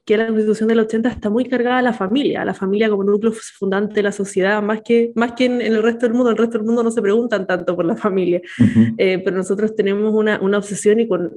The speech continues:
Speaker 1: y con cierto tipo de familia. Eh, y por lo tanto creo que el reconocimiento de diversidad de la familia es clave, y ahí yo les recomiendo, pueden ir a ver a, a la página de la convención,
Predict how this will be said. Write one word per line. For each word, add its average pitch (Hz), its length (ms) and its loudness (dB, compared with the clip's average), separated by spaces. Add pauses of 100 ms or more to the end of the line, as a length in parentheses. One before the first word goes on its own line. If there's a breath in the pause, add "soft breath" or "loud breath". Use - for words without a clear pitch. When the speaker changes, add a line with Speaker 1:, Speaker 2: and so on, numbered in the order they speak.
Speaker 1:
y 190 120 -4
con 180 380 -4
cierto 233 720 0
tipo 233 300 4
de 233 80 6
familia. 214 680 0 (180)
Eh, 180 320 4
y 202 100 2
por 185 120 0
lo 185 100 2
tanto 202 300 0
creo 202 300 2
que 208 200 4 (320 loud breath)
el 180 120 -4
reconocimiento 196 600 0
de 226 80 6
diversidad 202 440 2
de 208 60 2
la 220 120 0
familia 214 640 0 (380 loud breath)
es 196 220 0
clave, 190 560 4
y 214 80 2
ahí 190 160 4
yo 202 80 4
les 208 120 0
recomiendo, 208 680 2
pueden 196 180 0
ir 202 140 0
a 196 60 0
ver 208 160 2
a, 208 80 0
a - 120 0
la 190 140 4
página 196 260 0
de 208 60 4
la 208 80 4
convención, 202 720 2